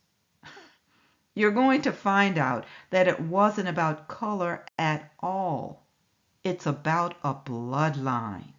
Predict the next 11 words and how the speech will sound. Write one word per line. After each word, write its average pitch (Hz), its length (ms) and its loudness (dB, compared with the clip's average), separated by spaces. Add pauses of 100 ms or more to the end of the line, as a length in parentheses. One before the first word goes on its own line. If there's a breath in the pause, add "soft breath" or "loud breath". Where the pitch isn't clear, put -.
(1300)
All 160 100 -4
right, 135 240 -2
we 202 200 0
will 220 280 0
wrap 180 420 -2
up 165 260 -4
with 160 280 -6
these 143 240 -6
verses 180 540 -6
from 143 300 -4
Ezekiel 175 840 -6